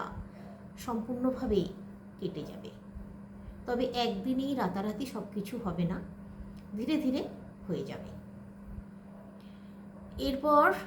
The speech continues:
আপনাদেরকে দ্বিতীয় যে জিনিসটার কথা বলবো বালিশের নিচে রাখার জন্য, সেটা হচ্ছে কয়েন, যে কোনো কয়েন, এক টাকা, দু টাকা, পাঁচ টাকা, দশ টাকা,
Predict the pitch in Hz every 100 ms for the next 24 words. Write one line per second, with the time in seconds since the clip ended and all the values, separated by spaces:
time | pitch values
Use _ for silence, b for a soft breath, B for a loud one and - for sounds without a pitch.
0 | - 233 226 262 262 - 294 240 233 233
1 | 254 262 262 262 262 262 - 269 262 262
2 | 247 262 240 262 247 202 202 240 226 220
3 | 226 220 208 208 202 202 185 196 320 480
4 | - 208 226 220 226 - - 180 311 -
5 | B B B B B - - - - -
6 | 285 262 196 151 - - - - - -
7 | - - 269 302 330 370 403 381 185 143
8 | 127 - - - - - 208 - 214 226
9 | 220 185 175 175 208 214 185 175 175 175
10 | 208 190 160 - 170 185